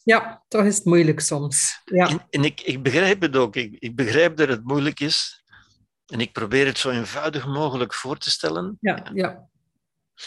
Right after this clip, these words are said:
Speaker 2: Maar het is ook typisch wat je daarnet zei, hoor. Ik, ik vind het zo, zo, zo'n mooi voorbeeld eigenlijk, hè. Mensen gaan daarmee mee, van zeggen, ja, ik be-, ik begrijp het wel. Maar, zeggen ze, zoals jij daarnet zei, hè, ja, maar, maar,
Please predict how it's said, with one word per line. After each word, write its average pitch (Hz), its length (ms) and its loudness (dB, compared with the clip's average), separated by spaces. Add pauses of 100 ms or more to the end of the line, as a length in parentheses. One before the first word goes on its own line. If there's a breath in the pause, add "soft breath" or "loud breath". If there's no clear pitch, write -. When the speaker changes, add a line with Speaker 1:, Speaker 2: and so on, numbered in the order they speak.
(240 loud breath)
Speaker 2:
Maar 135 180 0
het 139 140 0
is - 160 0
ook 131 160 0
typisch 202 360 0
wat 135 200 0
je 135 100 -2
daarnet 127 360 -2
zei, 160 320 0
hoor. 123 140 0
Ik, 110 140 -6
ik - 160 -18
vind 131 180 -10
het 120 160 -10
zo, 135 280 -10
zo, 127 320 -8
zo'n 120 260 -2
mooi 143 240 0
voorbeeld 143 500 0
eigenlijk, 110 340 -4
hè. 170 80 -8 (400 loud breath)
Mensen 156 340 2
gaan 151 180 2
daarmee 123 300 0
mee, 135 300 4
van 101 120 -4
zeggen, 113 200 -4
ja, 139 200 0
ik 123 140 -4
be-, 120 140 -6
ik 113 160 -12
begrijp 117 320 -2
het - 120 -8
wel. 82 180 -12 (440 loud breath)
Maar, 139 460 0
zeggen 170 360 0
ze, 170 200 0
zoals 120 340 -4
jij 139 140 0
daarnet 123 340 -2
zei, 104 260 -2
hè, 143 80 -8 (460 soft breath)
ja, 131 160 -2
maar, 110 220 -8
maar, 151 560 -4